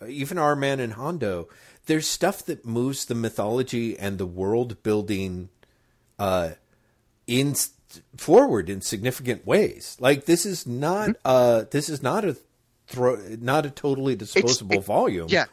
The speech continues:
Speaker 2: it's, it's not a throwaway book at all.
Speaker 1: Yeah.
Speaker 2: It's just that we, like, our standards are really high for Dredd.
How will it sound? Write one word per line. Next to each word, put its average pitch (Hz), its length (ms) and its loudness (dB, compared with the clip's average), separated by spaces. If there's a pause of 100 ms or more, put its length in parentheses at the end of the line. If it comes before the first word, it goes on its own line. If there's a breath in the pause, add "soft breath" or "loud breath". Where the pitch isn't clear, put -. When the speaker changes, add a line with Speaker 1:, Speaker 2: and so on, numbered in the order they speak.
(140)
Speaker 2:
it's, - 280 -12
it's 156 240 -8
not 143 220 -2
a 160 40 -4
throwaway 135 400 0
book 123 200 -8
at 120 120 -6
all. 117 320 -2
Speaker 1:
Yeah. 127 420 4
Speaker 2:
It's - 180 -4 (240)
just - 160 -18
that 131 180 -2 (320)
we, 127 480 -4
like, 139 200 0
our 160 80 0
standards 170 460 -2
are 110 60 -6
really 127 240 -6
high - 220 -6
for - 180 -12
Dredd. - 240 -2